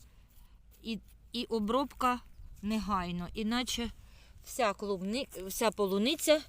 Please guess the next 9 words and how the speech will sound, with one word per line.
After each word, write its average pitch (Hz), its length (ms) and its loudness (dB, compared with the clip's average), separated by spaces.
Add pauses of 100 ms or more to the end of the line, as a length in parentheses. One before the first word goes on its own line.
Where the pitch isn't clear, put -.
(440)
буде 208 340 2
заряжена, 262 800 4 (640)
заражена 254 880 6 (600)
і 285 140 4
заряжена 254 960 10 (1200)
оціми 262 640 0 (440)
кліщами. 202 680 -6 (640)
Павутинний 240 680 0 (240)
кліщ 277 540 0